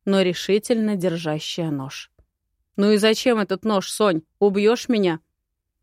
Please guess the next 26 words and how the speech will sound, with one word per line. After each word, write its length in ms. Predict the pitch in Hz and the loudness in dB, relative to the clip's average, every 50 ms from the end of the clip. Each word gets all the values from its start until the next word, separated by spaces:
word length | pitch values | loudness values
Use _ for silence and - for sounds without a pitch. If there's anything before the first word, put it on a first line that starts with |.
| _ _ - | _ _ -2
«Если 260 | 196 214 214 - 233 | 0 0 0 0 -2
потребуется, 800 | 214 220 220 - - 240 233 202 180 180 170 - - - - 180 _ | -2 -2 -2 -2 0 0 0 2 0 -2 -4 -4 -8 -14 -18 -18 _
чтобы 340 | - - - 214 196 208 208 | -12 -6 -4 -2 0 0 2
защитить 520 | 208 220 - - 208 - - 247 240 - | 0 0 -2 -4 -8 -6 -4 -4 -4 -4
своего 340 | - - 202 202 196 196 214 | -2 0 0 2 2 2 2
ребенка». 560 | 208 214 180 196 190 180 180 - - 180 165 - _ _ _ _ _ _ _ _ _ _ _ _ _ - | 0 0 0 0 0 0 0 -2 -4 -8 -8 -8 _ _ _ _ _ _ _ _ _ _ _ _ _ -8
«Забавно, 600 | 175 180 208 240 214 196 180 175 185 214 214 196 | -4 0 0 0 2 2 2 2 2 0 -2 -4
что 200 | 196 - - 180 | -4 -8 -12 -12
ты 120 | - - 175 | -6 -6 -8
сказала 420 | - - - 185 185 175 175 170 | -6 -4 -4 -2 0 0 0 0
«своего». 540 | 165 - - 185 196 202 190 170 165 151 156 _ _ _ _ - | -2 -4 -2 0 0 2 2 2 0 -2 -2 _ _ _ _ -10
Значит, 520 | 185 185 180 196 190 190 196 - - 190 175 | -8 -4 -2 0 0 0 -2 -4 -4 -2 0
даже 260 | 185 196 196 202 196 | 2 2 2 0 0
убеждать 640 | - 190 185 180 180 185 165 175 185 208 220 - - | -2 -2 -2 -2 -2 -2 0 0 0 0 0 -2 -2
меня 240 | 220 214 214 202 | 0 0 2 2
не 100 | 196 196 | 2 0
будешь, 380 | 185 180 185 180 160 165 - - | 0 0 0 0 -2 -4 -6 -8
что 260 | - - - - 202 190 | -12 -8 -2 -2 0 0
он 240 | - 190 180 170 | 2 2 0 0
от 140 | 175 165 - | 0 -4 -4
меня». 340 | 196 196 196 185 165 160 160 _ _ _ _ _ _ _ _ _ _ _ - | -2 -2 0 0 0 -2 -4 _ _ _ _ _ _ _ _ _ _ _ 0
«Не 160 | 208 240 226 | 0 2 2
буду». 400 | 208 214 214 190 190 190 185 - _ _ _ _ _ _ _ - | 0 0 -2 0 0 0 -2 -2 _ _ _ _ _ _ _ -2
«И 120 | 208 220 | -2 0
почему 460 | - 247 226 - - 202 180 180 180 170 | 0 0 -2 0 0 0 2 2 2 2
же?» 220 | 175 208 220 240 | 2 0 -2 -4